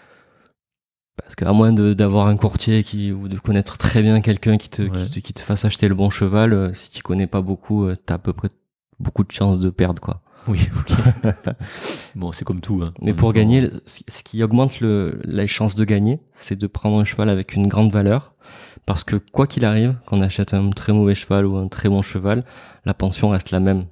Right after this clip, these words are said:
Speaker 1: Et c'est quand même
Speaker 2: Ah,
Speaker 1: les coûts
Speaker 2: d'accord.
Speaker 1: majeurs. Donc vaut mieux t'acheter, euh, un bon cheval à vingt ou trente mille euros que deux, trois m-, chevaux moyens ou pas très bons à trois, quatre mille euros, parce que quoi qu'il arrive, il y a la pension tous les mois, quoi.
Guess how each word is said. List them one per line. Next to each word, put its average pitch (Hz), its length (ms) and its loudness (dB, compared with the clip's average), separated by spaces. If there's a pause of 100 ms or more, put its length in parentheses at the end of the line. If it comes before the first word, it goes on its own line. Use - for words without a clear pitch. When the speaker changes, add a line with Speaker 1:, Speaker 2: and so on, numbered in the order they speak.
(180)
Speaker 1:
Et 98 80 -4
c'est - 180 -8
quand 95 140 -2
même 95 160 4
Speaker 2:
Ah, 95 40 4 (200)
Speaker 1:
les 92 60 -6
coûts 98 140 -2
Speaker 2:
d'accord. 98 140 0
Speaker 1:
majeurs. 98 420 0 (600)
Donc 101 140 0
vaut 110 120 4
mieux 135 140 4
t'acheter, 113 420 0
euh, 95 340 -4 (760)
un 120 100 6
bon 113 160 4
cheval 113 340 0
à 101 200 2
vingt 101 180 2
ou 110 120 4
trente - 280 -2
mille 107 140 4
euros 120 420 0 (160)
que 107 120 -4
deux, 101 240 -2
trois 107 460 2
m-, 107 300 4 (340)
chevaux 95 540 -4
moyens 104 560 2
ou 101 60 0
pas 107 160 0
très 107 180 0
bons 104 260 2
à 95 200 -2
trois, - 180 -4
quatre - 220 -6
mille 98 100 0
euros, 107 160 0
parce - 180 -8
que 104 100 -6
quoi 101 160 -4
qu'il 95 160 -4
arrive, 101 360 -2 (580)
il - 40 -2
y - 20 0
a - 20 0
la 92 80 0
pension 95 320 -4
tous 101 120 -6
les 98 60 -4
mois, 98 140 -4
quoi. - 180 -12